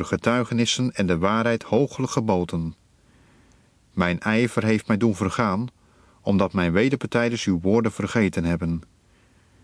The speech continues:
Uw woord is zeer gelouterd en uw knecht heeft het lief.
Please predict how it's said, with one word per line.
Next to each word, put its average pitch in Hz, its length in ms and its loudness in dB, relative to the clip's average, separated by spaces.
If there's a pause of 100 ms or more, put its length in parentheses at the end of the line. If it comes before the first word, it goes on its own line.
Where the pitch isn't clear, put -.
(140)
Uw 90 220 2
woord 98 280 4
is - 140 0
zeer 117 220 4
gelouterd 107 720 -2
en 90 140 0
uw 82 100 0
knecht 107 340 0
heeft 107 240 2
het - 140 -4
lief. - 380 -2